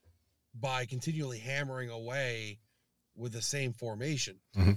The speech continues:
Speaker 1: I mean,
Speaker 2: Mm-hmm.
Speaker 1: Drew
Speaker 2: Say it again.
Speaker 1: scored
Speaker 2: Say it louder for the people in the back.
Speaker 1: You're not going to get any different result by hammering away with the same formation.
Speaker 2: What's the definition of insanity, Than?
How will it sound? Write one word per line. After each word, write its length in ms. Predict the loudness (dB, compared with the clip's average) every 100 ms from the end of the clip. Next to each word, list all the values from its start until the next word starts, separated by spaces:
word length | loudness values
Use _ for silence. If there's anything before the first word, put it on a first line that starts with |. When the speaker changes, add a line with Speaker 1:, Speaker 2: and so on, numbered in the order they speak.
| 4
Speaker 1:
I 120 | 0
mean, 480 | 2 2 2 0 -4 -12 _ _ 6
Speaker 2:
Mm-hmm. 300 | 10 10 8 4
Speaker 1:
Drew 140 | 2
Speaker 2:
Say 180 | 12 12
it 60 | 12
again. 280 | 12 12 12
Speaker 1:
scored 140 | 12
Speaker 2:
Say 200 | 12 12
it 40 |
louder 300 | 12 12 12
for 100 | 12
the 80 | 8
people 300 | 12 12 12
in 80 | 12
the 80 | 12
back. 240 | 12 10 4 -12 _ _ _ _ _
Speaker 1:
You're 220 | -6 -4 -2
not 300 | 0 -2 -2 -4
going 340 | -2 -2 -2
to 100 | -4
get 380 | -4 -4 -4 -6 _ _ _ _ _ _
any 240 | -2 0 0
different 280 | 0 0
result 460 | 0 2 2 2 0 _ _ _ -8
by 100 | -2
hammering 400 | 0 2 0 -2
away 160 | -2
with 100 | -4
the 60 | -6
same 240 | -6 -6
formation. 480 | -8 -10 -10 -10 -12 6
Speaker 2:
What's 280 | 12 12 12
the 40 |
definition 540 | 12 12 12 12 12 12
of 120 | 12
insanity, 640 | 12 12 12 12 12 12 12
Than? 480 | 12 12 12 12